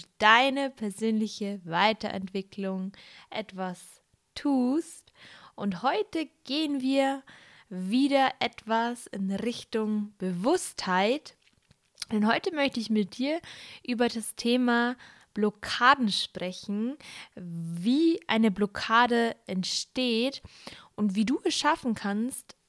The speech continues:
alte Blockaden aufzulösen. Alte Blockaden kannst du dir so vorstellen, sind wie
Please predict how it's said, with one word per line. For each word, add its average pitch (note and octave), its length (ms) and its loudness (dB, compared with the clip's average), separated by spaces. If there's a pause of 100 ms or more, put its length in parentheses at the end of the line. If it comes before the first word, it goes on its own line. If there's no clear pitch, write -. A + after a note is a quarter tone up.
(180)
alte G#3 320 2
Blockaden G3+ 720 -2 (580)
aufzulösen. G3 1200 0 (1600)
Alte C#4 280 4
Blockaden A#3+ 960 4
kannst A3+ 320 -2
du G#3 80 -4
dir F#3+ 480 -4 (160)
so G3+ 340 2
vorstellen, G#3 1040 2
sind F#3+ 460 -2
wie B3 420 4